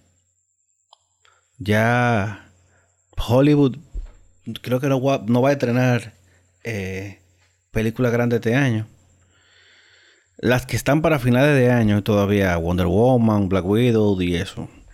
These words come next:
Yo lo veo feo para la foto, sino, sobre todo porque el mercado americano no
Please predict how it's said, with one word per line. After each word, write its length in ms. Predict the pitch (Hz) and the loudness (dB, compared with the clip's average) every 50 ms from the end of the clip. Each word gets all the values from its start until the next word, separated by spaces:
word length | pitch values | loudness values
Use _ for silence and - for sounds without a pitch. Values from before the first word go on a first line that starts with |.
| - _ _ _ - - - - - _ _ _ _ _ _ _ _ _ _ _ _ - 107 107 92 82 - - - - - - - - - - - _ _ _ _ _ _ _ _ _ _ | -20 _ _ _ -20 -20 -20 -20 -20 _ _ _ _ _ _ _ _ _ _ _ _ -10 -10 -10 -8 -10 -12 -14 -16 -18 -20 -20 -20 -20 -20 -20 -20 _ _ _ _ _ _ _ _ _ _
Yo 100 | - 110 | -6 -2
lo 120 | 120 127 | 0 2
veo 140 | 135 131 120 | 2 2 2
feo 180 | 107 123 123 - | 2 0 0 2
para 140 | 120 113 | 2 0
la 60 | 98 92 | 0 -2
foto, 360 | - - - - - - - - _ _ | -4 -10 -12 -12 -14 -16 -20 -20 _ _
sino, 640 | _ - 127 113 95 101 104 107 107 98 95 101 - _ _ _ _ _ _ | _ -12 -8 -6 -4 -4 -2 -2 -4 -6 -8 -10 -14 _ _ _ _ _ _
sobre 220 | - - 113 110 | -4 -2 -2 0
todo 300 | 107 113 117 131 139 131 | 2 2 2 2 2 2
porque 260 | - 135 123 - 123 | 0 -2 0 0 0
el 100 | 120 107 | 2 2
mercado 320 | 107 110 104 98 - 101 107 | 2 0 0 0 0 0 2
americano 520 | 117 123 120 117 107 - 104 107 110 104 | 2 2 2 2 0 0 0 0 2 2
no 480 | 98 101 104 101 92 95 92 - 113 | 2 2 2 2 0 0 -2 -4 -6